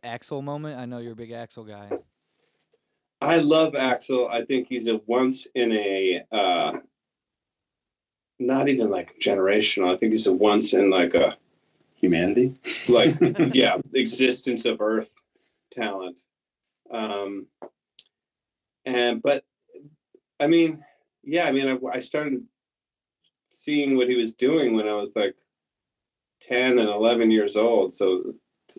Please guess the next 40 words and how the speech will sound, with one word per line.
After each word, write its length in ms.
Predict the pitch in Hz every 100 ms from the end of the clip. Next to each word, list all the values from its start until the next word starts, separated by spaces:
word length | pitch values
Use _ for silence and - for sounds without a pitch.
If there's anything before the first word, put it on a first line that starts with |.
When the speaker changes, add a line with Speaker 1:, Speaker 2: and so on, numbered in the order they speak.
| -
Speaker 2:
im-, 200 | 117 -
the 180 | 110 110
imprinting 540 | 120 131 117 110 104 101
that 120 | 87
went 180 | 98 98
<laughs> 220 | - 117
on 60 | 127
was 200 | 135 -
pretty 440 | - 143 123 117 -
intense. 720 | 135 127 - 123 120 - - - - - _ _ -
Um, 400 | 117 113 110 107
he's 260 | 135 123 -
crazy, 600 | - 110 160 104 101 120
obviously, 760 | 104 107 101 - 101 95 110 _ _ _ _ -
and, 260 | 110 101 92 _ _ -
and, 260 | 113 90 95
like, 160 | 101
a 60 | 104
little 220 | 113 117
bit 120 | 117
of 80 | 110
a 60 | 101
horrible 480 | 110 110 113 113 113
person 440 | - 120 117 151 147
in 60 |
a 40 | 143
lot 220 | 135 131
of 60 | 131
ways, 320 | 131 143 -
but, 340 | 117 110 - _ - _ _ -
um, 680 | 117 113 104 101 98 95 92 _ _ _ _ - _ -
I 120 | 170
think 240 | 165 160
you 100 | 160
can't 360 | 156 143 135 135
hold 380 | - 139 135 131
those 260 | 127 117 -
type 240 | 120 110
of 100 | 110
people 540 | 123 113 113 104 -